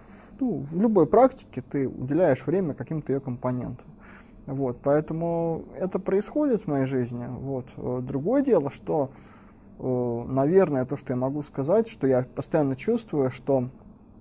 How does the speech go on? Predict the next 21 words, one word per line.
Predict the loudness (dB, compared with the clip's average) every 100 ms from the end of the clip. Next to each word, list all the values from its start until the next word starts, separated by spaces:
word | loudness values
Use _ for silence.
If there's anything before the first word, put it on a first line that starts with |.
| -20 -20 -20 -20 -20 -20 -20 -20 -20 -20 -20 -20 -20 -20 -20 -6
а, | 4 8 10 8 4 -4 -4
часто | 6 6 6 0
это | -2
происходит | 0 -2 2 0 0 0
в |
моей | 0 0
жизни | 0 0 -2 -6
ф-, | -10 -16 -18 -20 -20 -20 -20 -4
формально, | -2 2 4 4 2 0 -4
и | -4 -4 -4 -8 -20 -20 -10
когда | -2 6 8
я | 8
вот | 4 -4
слушаю | -2 -2 0 0
лекции | 0 0 -6
учителей | -6 -8 -6 -2 0 0 -2
или | -2 -2
общаюсь | -2 0 0 0 -4
с |
людьми, | -4 -2 -4
которые | -4 -6 -4 0 0